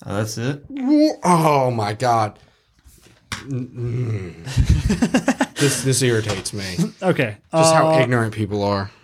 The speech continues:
Speaker 3: yeah, it says that
Speaker 1: No, that's passion.
Speaker 3: Yeah, negative ten degrees. I'm not sure where this is written from 'cause I don't have a place, but
Speaker 2: Antarctica. The only Walmart in Antarctica.
Speaker 1: Probably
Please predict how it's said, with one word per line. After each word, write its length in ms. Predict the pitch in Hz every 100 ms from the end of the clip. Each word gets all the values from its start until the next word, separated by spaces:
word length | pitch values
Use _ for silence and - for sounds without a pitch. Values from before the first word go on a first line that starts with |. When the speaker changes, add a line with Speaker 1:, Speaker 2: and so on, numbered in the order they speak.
| -
Speaker 3:
yeah, 220 | 156 143 127
it 80 | 127
says 340 | 165 151 131
that 300 | 143 139 131 _
Speaker 1:
No, 160 | - 98
that's 340 | 101 95 - - _ _
passion. 680 | - 113 107 104 90 76 98 _ _
Speaker 3:
Yeah, 180 | 165 123
negative 400 | 117 143 156 160
ten 160 | 143 160
degrees. 480 | 143 135 135 131 127
I'm 160 | 131
not 200 | 123 123
sure 180 | - 127
where 180 | 120 120
this 240 | 117 110
is 200 | 110 104
written 280 | 101 135 123
from 360 | 107 113 113 117
'cause 160 | 120 113
I 120 | 110
don't 100 | 104
have 140 | 107
a 60 | 107
place, 340 | - 127 120
but 260 | - 110 - -
Speaker 2:
Antarctica. 880 | 120 113 - 113 107 110 95 85 80 _
The 160 | 131 107
only 280 | 123 131
Walmart 540 | 135 123 123 117 110 101
in 160 | 117
Antarctica. 580 | 113 110 104 110 101 - -
Speaker 1:
Probably 540 | - - 147 156 151